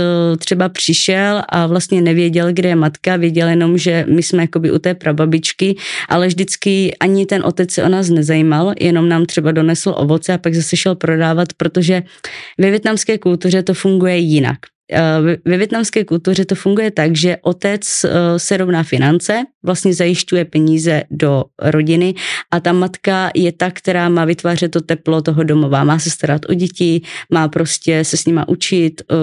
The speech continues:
všechno, co běžné maminky dělají. Ale tím, že vlastně moje matka byla, jak už jsem řekla, veselá žena, tak, eh, se vlastně zajímala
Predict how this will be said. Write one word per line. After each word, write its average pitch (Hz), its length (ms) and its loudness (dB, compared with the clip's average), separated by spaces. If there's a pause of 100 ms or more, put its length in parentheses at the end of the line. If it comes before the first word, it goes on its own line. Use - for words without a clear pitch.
(180)
všechno, - 460 -2
co 165 420 0 (260)
běžné 170 280 2
maminky 151 420 2
dělají. 143 460 0 (1040)
Ale 180 320 0
tím, 208 240 0
že 196 400 0
vlastně 190 340 -2
moje 190 140 0
matka 185 500 -2
byla, 170 440 0 (360)
jak 202 100 0
už 180 100 0
jsem - 180 -2
řekla, 185 240 -2
veselá 175 420 0
žena, 160 300 2
tak, 165 260 -4
eh, 165 80 2 (960)
se 185 140 2
vlastně 170 340 2
zajímala 170 720 2